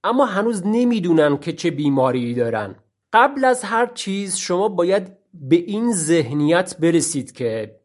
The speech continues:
دیابت یک بیماری کشنده هستش. دیابت به راحتی و ظرف چند روز می‌تونه کلیه‌های شما رو در مسیر نابودی قرار بده.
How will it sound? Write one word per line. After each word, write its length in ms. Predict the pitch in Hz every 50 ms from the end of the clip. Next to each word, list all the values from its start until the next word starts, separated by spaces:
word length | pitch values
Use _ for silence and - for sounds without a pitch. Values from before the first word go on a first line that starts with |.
| _ _ _ _ 127
دیابت 880 | 127 135 156 165 165 165 165 165 156 147 160 175 196 196 202 - - _ -
یک 300 | 151 220 269 254 - 156
بیماری 800 | 160 165 160 156 147 147 151 156 156 165 170 170 175 180 175 170 175 _ _
کشنده 520 | - 165 156 156 - 156 147 139 143 156
هستش. 580 | 151 160 147 135 - - - 123 117 117 - - _ _ _ 151
دیابت 520 | 147 185 208 214 214 208 202 240 254 254 -
به 220 | 165 147 170 180
راحتی 920 | 165 156 151 165 180 180 180 180 151 147 175 170 170 - - 185 202 208
و 140 | 185 185 170
ظرف 360 | 143 139 185 196 226 - -
چند 480 | - - - - 175 170 175 185 190 156
روز 300 | 160 156 143 127 127 143
می‌تونه 800 | 151 165 185 180 - - 156 143 131 123 123 123 123 123 - - _ _ _ _ _ _
کلیه‌های 680 | - - 175 175 165 170 175 165 151 185 214 240 247
شما 340 | - - 190 175 170 170 180
رو 60 | 190
در 180 | 185 170 160 151
مسیر 400 | 139 139 139 135 - - 160 180
نابودی 440 | 175 151 139 135 123 123 123 131 147
قرار 300 | 143 147 131 123 120 110
بده. 380 | 104 117 113 113 117 107 -